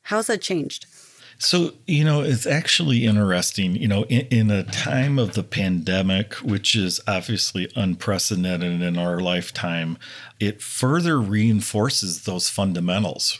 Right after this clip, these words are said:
Speaker 2: right? You've got a dynamic between a bank and a commercial customer, right? The commercial customer,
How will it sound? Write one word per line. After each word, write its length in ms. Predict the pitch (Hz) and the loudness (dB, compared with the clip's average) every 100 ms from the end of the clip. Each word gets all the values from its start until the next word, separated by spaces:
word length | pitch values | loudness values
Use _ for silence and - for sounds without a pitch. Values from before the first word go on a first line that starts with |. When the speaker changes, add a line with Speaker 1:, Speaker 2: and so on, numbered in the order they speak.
| - | -6
Speaker 2:
right? 340 | 92 92 101 - - - - | -2 -2 -2 -6 -18 -20 -6
You've 180 | 120 98 | -6 -2
got 160 | 127 | 0
a 60 | 131 | 0
dynamic 760 | 117 110 104 104 110 107 107 - - - | 2 2 2 2 2 2 -2 -8 -18 -16
between 380 | - - 120 107 | -10 -4 0 0
a 60 | 92 | 0
bank 600 | - 92 95 104 - - - _ - | -2 -2 -2 -4 -8 -16 -20 _ -4
and 240 | 104 98 | 0 0
a 60 | 90 | -2
commercial 560 | - 101 90 87 - | -4 -4 -2 -2 -4
customer, 720 | 85 - 87 - - - - - | -6 -6 -4 -6 -8 -14 -18 -12
right? 320 | 90 85 87 - - - - | -6 -4 -6 -10 -16 -18 -6
The 100 | 104 | -4
commercial 560 | - 107 110 123 - | 0 2 2 2 0
customer, 840 | 123 - 107 101 - 98 101 95 95 | -2 -2 0 0 -2 -4 -2 -2 -4